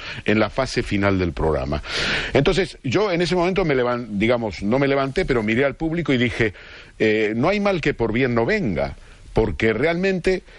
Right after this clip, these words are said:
lo que está pasando aquí es que nosotros estamos citando a los medios y todas las investigaciones que se han hecho sobre esto. Resulta que el diario El País esta mañana cita fuentes de los ex tesoreros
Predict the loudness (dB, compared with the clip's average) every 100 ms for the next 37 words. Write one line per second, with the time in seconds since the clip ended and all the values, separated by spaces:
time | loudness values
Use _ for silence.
0 | -4 -2 0 0 0 0 0 2 0 0
1 | 0 0 0 0 0 -2 -2 0 2 2
2 | 0 -2 -4 -6 -12 -16 -18 -8 -2 0
3 | 2 0 0 -2 0 2 2 0 -2 0
4 | 0 2 0 0 2 0 0 -2 -2 0
5 | 0 2 0 0 0 2 2 0 2 2
6 | 2 -2 -2 -4 -4 -18 -6 -2 0 0
7 | 2 2 0 0 0 0 0 -2 -4 -2
8 | 0 2 2 2 2 0 -2 0 0 0
9 | -2 0 0 2 0 0 -2 0 -2 0
10 | 0 2 0 -4